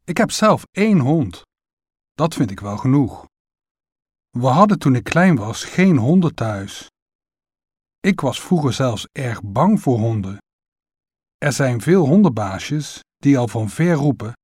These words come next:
"Hij doet niks hoor!" Maar ondertussen komt zo'n hond al grommend op je afstormen. Eigenaren moeten leren dat dat heel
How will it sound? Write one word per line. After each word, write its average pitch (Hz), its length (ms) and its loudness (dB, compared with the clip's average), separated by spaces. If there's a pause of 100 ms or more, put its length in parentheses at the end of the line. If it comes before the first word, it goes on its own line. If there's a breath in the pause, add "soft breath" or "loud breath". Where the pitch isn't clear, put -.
(220)
"Hij 175 220 -4
doet 269 220 4
niks 208 280 4
hoor!" 220 340 6 (500)
Maar 131 120 2
ondertussen 131 680 -2
komt 127 260 0
zo'n 120 180 0
hond 127 380 2
al 127 200 -2
grommend 156 520 4
op 113 120 -8
je 135 80 -4
afstormen. 123 800 -4 (1120)
Eigenaren 131 840 -2
moeten 127 300 -2
leren 123 440 0 (460)
dat 135 160 -4
dat 107 180 -6
heel 185 360 0